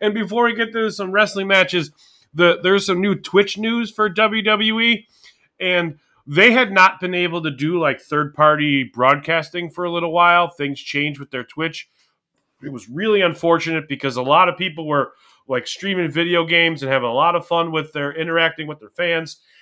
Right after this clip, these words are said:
and they had to stop it altogether for a few seconds. And they changed the policy where can, that they can now do that. But, uh, there's some new rules. The best part is they,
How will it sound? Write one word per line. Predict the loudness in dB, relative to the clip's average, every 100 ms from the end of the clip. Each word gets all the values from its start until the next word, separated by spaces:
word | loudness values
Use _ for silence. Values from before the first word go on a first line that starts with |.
| _
and | 0
they | 2
had | 2
to |
stop | 0 2 2 2
it |
altogether | 0 0 0 0
for | 0 -6
a | -8
few | -10
seconds. | -12 -14 -14 -20 -20 _ _ _ _ _ _ -6
And | -4 -4 -6 _ _
they | -2 -2
changed | -2 -4 -4 -4
the | -2
policy | 2 4 4 2 -4
where | -4
can, | -4 -2
that | -2
they | -4 -6
can | -2
now | -2 -2
do | -4 0
that. | 2 2 -2 _ _ _ _ _ _ _ _ _ _ _ _ _ _ _ _ _ _ _ -20 -20 -20 _
But, | 6 6 4 -6 _ _ -20 -2
uh, | 0 2 2
there's | 4 4
some | 4 0
new | 2 4
rules. | 4 4 4 0 -10 -4
The | -2
best | 4 6 6 6
part | 6 6
is | 2
they, | 0 0